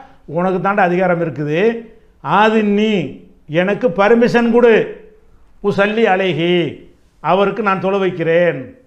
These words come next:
ஃபஆதனஹு, அவர் அனுமதி கொடுத்தாரு. அப்போ உமர் என்ன செய்றாங்க? சட்டையை பிடிச்சி இழுக்கிறாங்க. அல்லாஹ்வுடைய தூதரை, இவன் முனாஃபிக், இவனுக்கு ஏன் தொழ வைக்கிறீங்க?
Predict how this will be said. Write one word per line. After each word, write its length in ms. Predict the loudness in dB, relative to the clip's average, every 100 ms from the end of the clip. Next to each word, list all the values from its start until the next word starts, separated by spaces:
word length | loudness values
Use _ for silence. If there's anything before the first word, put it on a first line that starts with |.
| _ -6
ஃபஆதனஹு, 540 | 0 0 0 -2 0
அவர் 160 | 0 0
அனுமதி 320 | -2 -2 -4
கொடுத்தாரு. 880 | -4 -6 -4 -4 -4 -6 -8 -12 -20 _ _ _
அப்போ 300 | -8 -2 -2
உமர் 180 | 2 2
என்ன 140 | 2 0
செய்றாங்க? 280 | -2 -2
சட்டையை 360 | -2 -2 -2 -2
பிடிச்சி 160 | -2 -2
இழுக்கிறாங்க. 260 | -2 -2 0
அல்லாஹ்வுடைய 320 | 0 0 0
தூதரை, 260 | 0 2
இவன் 260 | 2 0 0
முனாஃபிக், 320 | 0 0 -2
இவனுக்கு 220 | -4 -4
ஏன் 120 | -4 -2
தொழ 160 | -4
வைக்கிறீங்க? 520 | -4 -4 -4 -2 -2